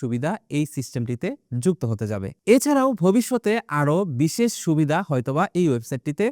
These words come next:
যুক্ত করা হবে। যেহেতু এখনো পর্যন্ত ফুল প্রসেসটি এখনো পর্যন্ত চালু হয়নি, তাই আরও ডিটেলস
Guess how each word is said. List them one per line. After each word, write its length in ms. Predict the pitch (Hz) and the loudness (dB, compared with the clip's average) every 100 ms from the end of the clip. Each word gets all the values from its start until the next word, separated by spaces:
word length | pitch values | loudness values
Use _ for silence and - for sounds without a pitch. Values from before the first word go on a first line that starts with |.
| - _ 135 | -4 _ 0
যুক্ত 180 | 175 - 117 | 0 0 0
করা 140 | 113 117 | 2 2
হবে। 160 | 107 95 _ _ 139 | 0 -2 _ _ 4
যেহেতু 220 | 226 262 - 147 | 4 4 0 0
এখনো 280 | 156 - 208 208 | 0 2 2 2
পর্যন্ত 360 | 147 131 147 139 165 - | 0 0 -2 -2 -4 0
ফুল 200 | 233 247 - | 0 0 0
প্রসেসটি 560 | 151 147 196 - 196 196 202 - | -2 0 -2 -2 -2 -2 -2 -6
এখনো 200 | 131 139 131 | -4 -2 -2
পর্যন্ত 280 | 127 135 135 123 | -4 -2 -2 -4
চালু 180 | 156 185 | -2 0
হয়নি, 220 | 190 190 208 196 | 0 0 0 0
তাই 120 | 131 165 - | -2 -2 -4
আরও 140 | 123 123 117 | -2 0 0
ডিটেলস 320 | 139 190 208 | 2 2 0